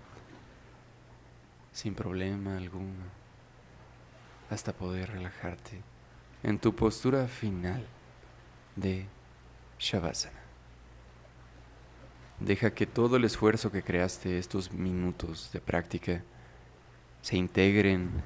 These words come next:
en tu cuerpo para el resto de tu día, en esta hermosa mañana. Imagina que una luz líquida entra en tu cuerpo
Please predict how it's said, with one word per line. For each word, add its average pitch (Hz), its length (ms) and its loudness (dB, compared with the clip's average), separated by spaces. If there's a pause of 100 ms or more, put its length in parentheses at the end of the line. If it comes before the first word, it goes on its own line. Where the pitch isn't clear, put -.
en 90 140 -2
tu 87 140 -2
cuerpo 92 400 2
para 90 280 0
el 87 120 0
resto 104 540 0
de 90 160 -2
tu 92 240 -2
día, 90 320 -4 (1120)
en 85 140 -4
esta 90 260 -2
hermosa 87 580 -2
mañana. - 480 -8 (3000)
Imagina 104 840 4 (1040)
que 104 100 -2
una 104 220 6
luz 101 540 2 (480)
líquida 95 600 -4 (220)
entra 104 420 0
en 92 140 2
tu - 120 -4
cuerpo 123 520 0